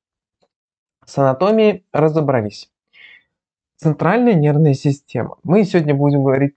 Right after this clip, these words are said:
только про центральную нервную систему, повторюсь, значит, про головной и про спинной мозг. Это основная часть нервной системы, как человек, так и животных. И главная функция — осуществление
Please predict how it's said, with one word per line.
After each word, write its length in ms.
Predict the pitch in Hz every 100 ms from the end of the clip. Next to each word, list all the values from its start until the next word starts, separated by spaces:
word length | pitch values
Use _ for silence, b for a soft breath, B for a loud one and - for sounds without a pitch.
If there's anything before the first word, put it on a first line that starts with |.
| _
только 480 | 175 165 131 - 117
про 280 | - 131
центральную 600 | - 113 107 117 101 101
нервную 380 | 110 113 117 127
систему, 540 | 123 139 - 226 240 220
повторюсь, 460 | 180 - 175 160
значит, 280 | 127 117 -
про 140 | 127
головной 480 | 107 104 113 180 214 -
и 80 |
про 160 | 143 131
спинной 440 | - 120 113 139
мозг. 380 | 135 117 - _ _ _ b _
Это 360 | 156 180 185 - -
основная 920 | 156 - 160 156 156 175 160 117 113
часть 340 | - 120 113
нервной 420 | 127 127 117 110 113
системы, 680 | 127 127 - 214 262 254
как 240 | - 143 -
человек, 720 | - 147 147 165 160 123 - -
так 220 | 117 -
и 60 | 113
животных. 720 | 131 151 208 277 277 240 - _ _ _ _ _ _ _ _ _ _ _ _ _ _ _ _ _ -
И 240 | 156 - -
главная 800 | 135 139 156 151 120 98 82 -
функция — 500 | 147 226 247 - 226 -
осуществление 1040 | 143 143 139 131 - 135 175 226 226 208